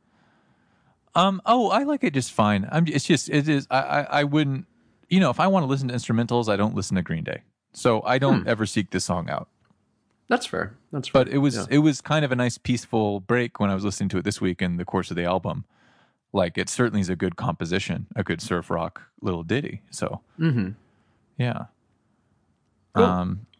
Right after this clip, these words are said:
Speaker 1: cool.
Speaker 2: Well, should,
Speaker 1: Oh,
Speaker 2: should
Speaker 1: did
Speaker 2: we,
Speaker 1: we just
Speaker 2: uh,
Speaker 1: say it at the same time? Oh my God, did we just, uh,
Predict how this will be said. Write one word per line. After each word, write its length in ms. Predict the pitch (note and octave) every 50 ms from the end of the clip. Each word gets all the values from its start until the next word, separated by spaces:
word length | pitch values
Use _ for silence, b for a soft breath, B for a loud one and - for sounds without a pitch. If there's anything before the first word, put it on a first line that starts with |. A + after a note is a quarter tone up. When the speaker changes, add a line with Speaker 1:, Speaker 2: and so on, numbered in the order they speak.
| _ _ _ _ _ _ _ _ -
Speaker 1:
cool. 260 | - F#3 D#3 G#2 - -
Speaker 2:
Well, 80 | C3 A2+
should, 240 | - - - B2 A#2
Speaker 1:
Oh, 160 | C3+ E3 F3
Speaker 2:
should 160 | - - C#3+ B2 B2+
Speaker 1:
did 60 | C3
Speaker 2:
we, 60 | B2+
Speaker 1:
we 40 | C3+
just 200 | C3+ B2+ B2 A#2+
Speaker 2:
uh, 20 |
Speaker 1:
say 140 | A#2+ D3 D3 D3
it 140 | C3+ - -
at 120 | C#3 B2
the 80 | - C3
same 200 | - D3 C3+ B2
time? 360 | - C#3 C#3 D#3 E3+ D#3+ - -
Oh 100 | C3+ C#3
my 120 | C3+ C3
God, 260 | B2+ D3 C#3 B2 G#2
did 100 | F#2+ A2
we 140 | A2 A#2 B2+
just, 320 | B2 B2 A#2+ - - - _ _ -
uh, 220 | A#2+ B2+ B2 -